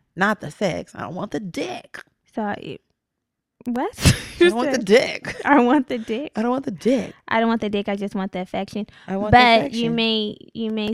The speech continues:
Speaker 2: think that you have to have sex as a way to get the ultimate affection.
Speaker 1: And that's another thing. Attached, uh, anxiously attached individuals, we fear, we fear, I'm not claiming this over my life.
Speaker 2: Dead.
Speaker 1: Fear losing their partners,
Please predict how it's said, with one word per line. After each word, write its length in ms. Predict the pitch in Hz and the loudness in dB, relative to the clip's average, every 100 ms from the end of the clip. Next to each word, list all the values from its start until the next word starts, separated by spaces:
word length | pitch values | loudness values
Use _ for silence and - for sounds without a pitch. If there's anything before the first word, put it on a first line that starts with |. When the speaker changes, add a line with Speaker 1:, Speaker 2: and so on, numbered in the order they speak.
| - | -6
Speaker 2:
think 260 | - 208 208 | -8 -8 -4
that 180 | 185 190 | -4 -2
you 100 | 202 | -2
have 300 | 208 185 202 | 0 0 -2
to 280 | 220 190 190 | -4 -4 -4
have 300 | 208 196 208 | 0 0 0
sex 300 | - 185 - | -2 -4 -2
as 160 | 202 | -4
a 80 | 196 | -4
way 320 | 185 202 180 | -6 -6 -6
to 100 | 185 | -4
get 180 | 190 180 | -6 -8
the 140 | 185 - | -10 -6
ultimate 500 | 208 220 - 208 180 | -4 -4 -6 -10 -8
affection. 560 | 190 - - - - - | -8 -8 -10 -14 -8 -4
Speaker 1:
And 160 | 175 | 0
that's 240 | 175 180 - | 2 0 0
another 400 | 190 214 330 233 | 0 0 0 0
thing. 400 | 175 156 156 160 | 0 -2 -2 -2
Attached, 540 | 170 - 185 196 - | -4 0 2 0 -2
uh, 40 | - | -2
anxiously 520 | - 208 226 214 190 | 0 0 -2 -6 -4
attached 400 | 180 254 269 - | -4 -2 -4 -2
individuals, 540 | 180 175 170 175 185 | -2 0 0 0 0
we 140 | 180 196 | 0 -2
fear, 400 | - 214 220 190 | -2 2 2 0
we 240 | 165 151 | -4 -4
fear, 220 | 190 151 147 | -2 -2 -2
I'm 120 | 240 | 0
not 160 | 180 | -2
claiming 300 | 156 185 151 | -2 -6 -4
this 140 | 143 147 | -4 -4
over 160 | 143 | -2
my 160 | 143 160 | -2 -2
life. 260 | 143 131 131 - | 0 -2 -4 -8
Speaker 2:
Dead. 280 | 190 180 196 | -6 -6 -4
Speaker 1:
Fear 500 | - 285 294 240 - - | 0 4 6 6 2 -4
losing 720 | 208 226 254 233 214 196 185 | 0 2 2 2 0 0 -4
their 200 | 175 175 | -2 -2
partners, 600 | 170 - 190 170 151 151 | 0 0 0 0 -2 -4